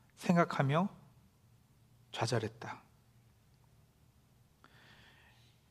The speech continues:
예, 그렇게 믿음 좋았던 다윗도 이런 일들이 겹치고 오래되다 보니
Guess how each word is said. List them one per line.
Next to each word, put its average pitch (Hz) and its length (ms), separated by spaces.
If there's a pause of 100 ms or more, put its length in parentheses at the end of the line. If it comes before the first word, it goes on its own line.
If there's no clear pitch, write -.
(1300)
예, 175 60
그렇게 202 340
믿음 202 280
좋았던 202 340
다윗도 156 540
이런 226 300
일들이 214 360
겹치고 196 560
오래되다 180 400
보니 160 500